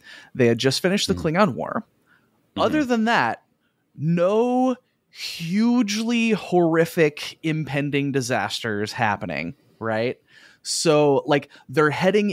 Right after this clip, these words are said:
Speaker 1: into the time of T O S, where there are certainly individual conflicts to be had, but nothing that is making the entire galaxy as a whole feel like, "Holy shit, we are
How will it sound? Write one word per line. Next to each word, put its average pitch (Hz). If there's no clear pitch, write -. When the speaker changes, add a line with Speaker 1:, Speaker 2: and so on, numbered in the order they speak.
Speaker 1:
into 196
the 160
time 139
of 123
T 135
O 127
S, 135
where 156
there 160
are 147
certainly 160
individual 143
conflicts 120
to -
be 123
had, -
but 254
nothing 196
that 156
is 135
making 143
the 127
entire 123
galaxy 113
as 110
a -
whole 113
feel 107
like, 101
"Holy 123
shit, 107
we 117
are 110